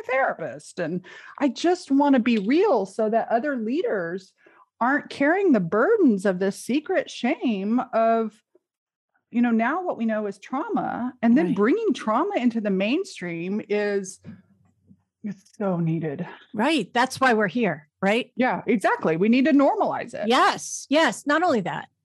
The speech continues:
Speaker 2: the, I mean, that, yes, that is the mission,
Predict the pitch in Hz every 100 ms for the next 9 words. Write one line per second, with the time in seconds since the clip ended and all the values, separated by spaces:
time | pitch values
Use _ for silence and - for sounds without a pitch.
0 | - 220 214 - _ _ _ _ - 226
1 | 202 175 - _ _ _ 214 240 - 202
2 | 151 - - 226 233 185 185 175 160 -
3 | 151 247